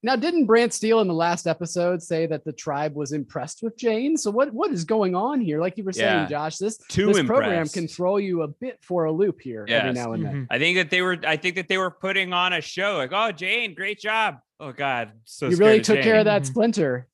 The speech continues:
Speaker 2: Yeah.
Speaker 1: You really got
Speaker 2: Uh,
Speaker 1: that out of your finger
Speaker 2: and so
Speaker 1: very
Speaker 2: I think
Speaker 1: well.
Speaker 2: that that was it. It was all, it was all for show.
Speaker 3: Yeah.
Speaker 2: Uh,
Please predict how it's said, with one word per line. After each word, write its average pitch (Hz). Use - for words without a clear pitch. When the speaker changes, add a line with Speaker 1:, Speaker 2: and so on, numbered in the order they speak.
Speaker 2:
Yeah. 160
Speaker 1:
You 180
really 185
got 180
Speaker 2:
Uh, -
Speaker 1:
that 180
out 180
of 180
your 170
finger 175
Speaker 2:
and 147
so 143
Speaker 1:
very 143
Speaker 2:
I -
think 170
Speaker 1:
well. 156
Speaker 2:
that 143
that 156
was 143
it. 165
It 101
was 101
all, 123
it 98
was 120
all 131
for 117
show. 110
Speaker 3:
Yeah. 101
Speaker 2:
Uh, 107